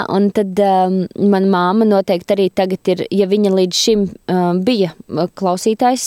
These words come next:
uh, piemēram, Cilvēku jaudai un, un iespējams varbūt vēl kaut kam, bet tad viņa to klausījās, es pieļauju, varbūt pat YouTube, es nezinu.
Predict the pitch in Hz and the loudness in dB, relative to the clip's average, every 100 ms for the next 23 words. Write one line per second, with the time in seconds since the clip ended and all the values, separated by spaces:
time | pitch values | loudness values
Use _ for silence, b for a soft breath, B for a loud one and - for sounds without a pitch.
0 | - 180 - 160 185 233 208 151 143 170 | -4 -4 -2 -2 0 -2 -2 -2 -2 -2
1 | - 202 208 202 208 208 - 165 160 151 | -2 0 0 0 0 -2 -2 -4 -4 -6
2 | - 165 170 165 165 160 170 - 156 170 | -4 -4 -2 -4 -4 -2 -4 -2 -4 -4
3 | - 170 180 170 170 - - 226 240 214 | -6 -4 -4 -4 -4 -4 -4 -2 0 -2
4 | - 190 214 220 - 196 185 202 233 233 | -4 -2 0 0 0 -2 0 -2 -2 0
5 | 175 170 - 170 - 190 - 196 170 202 | 0 -2 -6 -8 -8 -6 -4 -2 0 -2
6 | 170 - - - - 185 - - - 202 | -4 -10 -18 -20 -16 -10 -6 -4 -4 -2
7 | 226 202 165 139 | 0 0 0 -4